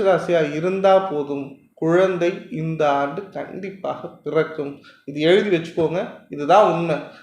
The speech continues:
அது மாதிரி திருமணம் நடக்காத மேஷ ராசினியர்கள் திருமணத்திற்கான அமைப்பை தேடி பாருங்கள். உங்களுக்கு ராகு கேது தோஷம் இருக்கு, ராகு கேது தோஷம் உள்ளத பொண்ணை தான் நான் கல்யாணம் பண்ணுவேன்,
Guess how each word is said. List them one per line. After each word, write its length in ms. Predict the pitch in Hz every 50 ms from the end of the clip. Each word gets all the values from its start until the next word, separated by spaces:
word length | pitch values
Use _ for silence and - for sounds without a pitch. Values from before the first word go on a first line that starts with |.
| - _ _
அது 180 | 143 151 156 170
மாதிரி 180 | 196 220 220 220 -
திருமணம் 480 | - 208 240 247 247 247 233 220 196 185
நடக்காத 440 | 175 175 175 175 165 165 156 147 147 143
மேஷ 320 | 151 170 196 208 202 214
ராசினியர்கள் 600 | 190 170 156 156 - 165 160 151 139 147 160 160 160 - - - _ _ _
திருமணத்திற்கான 1080 | - 262 269 320 320 294 285 269 262 247 254 - 247 214 220 - - 208 202 196 220 240 247 - - - -
அமைப்பை 560 | 160 170 208 226 254 247 254 - - 254 240 214 -
தேடி 260 | - 190 190 180 180
பாருங்கள். 400 | 175 185 170 160 165 170 165 170
உங்களுக்கு 260 | 170 175 170 170 170 170
ராகு 180 | 180 185 190
கேது 260 | 180 175 175 165 165 160
தோஷம் 280 | 175 175 175 - 180
இருக்கு, 220 | 165 165 165 175 170 170 170 - - - - _
ராகு 240 | - 170 185 190 190
கேது 200 | 185 185 180 170
தோஷம் 340 | 170 175 170 170 - 175 175
உள்ளத 220 | 175 175 170 180
பொண்ணை 240 | 175 175 175 170 175
தான் 140 | 180 185 185
நான் 100 | 175 170
கல்யாணம் 240 | 170 175 175 175 170
பண்ணுவேன், 320 | 170 165 165 165 170 170